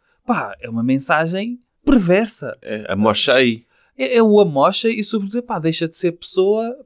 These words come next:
Speaker 1: pá, tens de ser um gajo que não pensa.
Speaker 2: É.
Speaker 1: Um gajo que aceita qualquer mudança.
Speaker 2: Tu tens demasiada personalidade.
Speaker 1: É, o, pá,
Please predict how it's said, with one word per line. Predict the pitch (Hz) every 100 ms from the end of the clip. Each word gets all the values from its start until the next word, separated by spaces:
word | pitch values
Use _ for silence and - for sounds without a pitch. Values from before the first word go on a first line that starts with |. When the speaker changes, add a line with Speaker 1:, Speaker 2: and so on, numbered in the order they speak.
| -
Speaker 1:
pá, | 254 202
tens | 202 202
de |
ser | - 214
um | 214
gajo | 214 208 214 214
que | -
não | 202 226
pensa. | 226 262 240 208 214 -
Speaker 2:
É. | 151 120 _ -
Speaker 1:
Um | 190
gajo | 214 226 -
que | - 208
aceita | 185 - 202 202
qualquer | 202 196 190
mudança. | 202 196 220 214 208 202
Speaker 2:
Tu | 175
tens | 175 156
demasiada | 151 156 127 139 139
personalidade. | - - 135 131 139 139 120
Speaker 1:
É, | 233 285 208 -
o, | 208 - 427 453
pá, | - 220 156 117